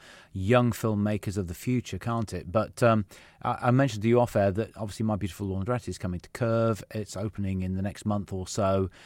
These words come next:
uh, which is a fantastic movie, and you, you have a link to that.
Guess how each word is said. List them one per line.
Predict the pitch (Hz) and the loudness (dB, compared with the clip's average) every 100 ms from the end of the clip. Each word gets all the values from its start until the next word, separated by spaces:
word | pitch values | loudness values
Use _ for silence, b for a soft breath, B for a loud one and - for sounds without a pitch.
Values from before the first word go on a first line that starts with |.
| B B B | B B B
uh, | 98 98 101 101 | 0 4 4 4
which | 98 104 | 0 -6
is | 92 | -8
a | 92 | -6
fantastic | 107 95 - 143 123 - 85 | -6 -6 -8 -10 -8 -8 -4
movie, | 90 82 73 82 92 104 | -2 -2 -4 -4 -4 -2
and | 113 | -2
you, | 123 | -2
you | 139 135 | 0 2
have | 127 | 4
a | 98 | 4
link | 104 131 90 | 4 2 -2
to | - | -8
that. | 80 139 180 - - | -8 -6 -8 -8 -12